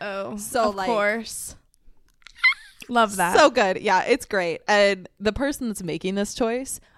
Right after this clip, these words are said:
Speaker 2: is, like, the gray energy, I would call it. Like,
Speaker 1: Oh,
Speaker 2: it is, it, it's
Speaker 1: interesting.
Speaker 2: not only that, like,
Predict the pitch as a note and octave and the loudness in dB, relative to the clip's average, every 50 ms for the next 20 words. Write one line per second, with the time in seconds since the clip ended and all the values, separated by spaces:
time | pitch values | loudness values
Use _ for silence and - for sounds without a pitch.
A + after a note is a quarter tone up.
0 | _ _ - A3 G3+ G3 F#3+ F#3 F3 F3 - - _ _ - E3+ F#3+ F3+ E3+ - | _ _ -2 0 0 0 0 -2 -2 -4 -8 -16 _ _ -6 -4 -4 -4 -4 -6
1 | D#3+ D#3 C3 C#3 - - - - - - D#3+ - C3 - D#3+ - - F#2 - G3+ | -8 -8 -8 -10 -14 -16 -18 -16 -14 -14 -12 -12 -12 -14 -14 -14 -14 -14 -16 -18
2 | - _ - E3 D3 C#3+ E3 - - - - - G2 - - F#3 F3+ E3+ E3+ E3 | -10 _ -6 -6 -6 -6 -10 -10 -10 -10 -10 -10 -14 -14 -8 -4 -4 -4 -4 -4
3 | - - - A#3 A#3 A#3+ C4 C#4+ D4+ D#4+ E4 E4 E4 E4 E4 E4 D#4+ D#4+ D4+ B3+ | -8 -14 -12 -10 -10 -10 -10 -12 -14 -16 -18 -18 -18 -16 -16 -14 -12 -10 -8 2
4 | - A3 A#3 A3+ A#3 A3+ G3+ G#3 G3+ F#3 - - - - B3 A#3 G#3+ G#3 G3+ B3 | 4 6 6 6 6 4 4 4 2 0 -6 -8 -6 -6 -6 -6 -6 -8 -8 -6
5 | F#3+ A#3 A#3 A3+ A3+ C4 - - F3+ E3+ F3+ F3+ F#3 G3 G#3 A3+ A3+ A3 - G3 | -6 -4 -4 -2 0 -2 -2 -2 -4 -6 -6 -6 -6 -4 -4 -4 -6 -4 -2 -2
6 | C#3+ D#3 E3+ E3 E3+ - - | -2 0 -2 -2 -4 -8 -16